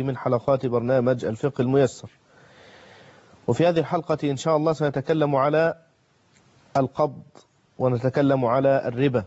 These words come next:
والصرف، وهذه الأبواب من الأبواب المهمة في معاملات الناس. تكلمنا فيما مضى على البيع وشروطه وأركانه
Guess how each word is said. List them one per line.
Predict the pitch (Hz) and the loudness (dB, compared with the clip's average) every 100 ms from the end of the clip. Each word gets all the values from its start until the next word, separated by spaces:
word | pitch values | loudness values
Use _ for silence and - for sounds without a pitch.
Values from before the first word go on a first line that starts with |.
| - 117 | -6 -8
والصرف، | 110 - 139 - - _ _ _ _ _ _ _ _ - | -4 -2 -2 -6 -20 _ _ _ _ _ _ _ _ 0
وهذه | 123 147 139 135 135 | 2 2 0 0 0
الأبواب | 120 120 139 143 | 0 2 2 2
من | 127 | 0
الأبواب | 117 117 131 135 | -4 0 0 0
المهمة | 127 123 139 143 131 139 139 - | 0 0 0 0 0 0 -2 -2
في | 147 | 0
معاملات | 143 120 127 123 135 - | 2 2 2 2 2 0
الناس. | 107 92 - - _ _ _ - _ _ _ _ _ - - | -6 -8 -12 -20 _ _ _ -20 _ _ _ _ _ -8 -4
تكلمنا | 139 151 151 131 | 0 2 2 0
فيما | 139 127 | -2 -2
مضى | 135 147 135 | 0 2 2
على | 123 131 131 - | 2 0 -2 -4
البيع | 123 120 165 156 - _ _ - | -4 0 0 0 -6 _ _ -4
وشروطه | 120 131 147 160 156 160 170 | -2 0 0 2 0 0 0
وأركانه | 120 113 120 147 156 156 151 | 2 0 0 0 2 2 -2